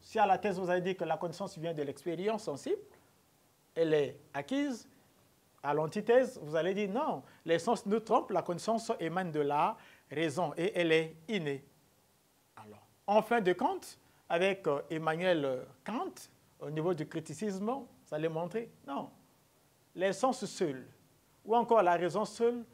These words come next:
ne garantit pas la connaissance. Pour qu'il y ait la connaissance,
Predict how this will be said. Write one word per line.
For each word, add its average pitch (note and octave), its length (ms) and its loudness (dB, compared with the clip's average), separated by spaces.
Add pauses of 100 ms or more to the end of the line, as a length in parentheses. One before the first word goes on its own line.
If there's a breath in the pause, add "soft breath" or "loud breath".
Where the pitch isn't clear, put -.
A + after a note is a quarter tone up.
(160)
ne D#3 80 -6
garantit E3 400 4
pas F#3 140 2
la D#3 100 2
connaissance. C#3 560 -8 (320 soft breath)
Pour F3+ 160 -4
qu'il A#3 160 -2
y G#3 40 4
ait G#3+ 80 6
la F3 120 6
connaissance, F3 560 -2